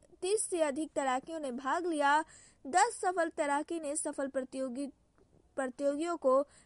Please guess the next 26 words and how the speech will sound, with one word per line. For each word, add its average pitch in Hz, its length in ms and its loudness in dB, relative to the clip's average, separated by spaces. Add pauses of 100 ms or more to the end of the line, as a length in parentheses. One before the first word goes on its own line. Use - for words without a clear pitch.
(120)
मेडल 320 580 0
व 262 120 -2
प्रमाण 285 440 0
पत्र 254 320 -4
देकर 277 540 -2 (840)
प्रदान 262 400 2
किया 240 200 2
गया, 277 260 6 (540)
जिसमें 403 340 0
प्रथम 427 360 2 (100)
अंकित, 311 400 -2
द्वितीय 311 460 -4
मनीष, 285 360 -4
तृतीय 269 400 -4
चंदन 262 380 -6
कुमार 277 360 -2
को 359 160 -2
सम्मानित 254 560 -4
किया 349 240 2
गया। 311 320 4 (600)
तैराकी 427 360 6
प्रतियोगिता 403 580 0
के 392 100 -4
अवसर 370 320 2
पर 392 140 -4
बिहार 330 440 2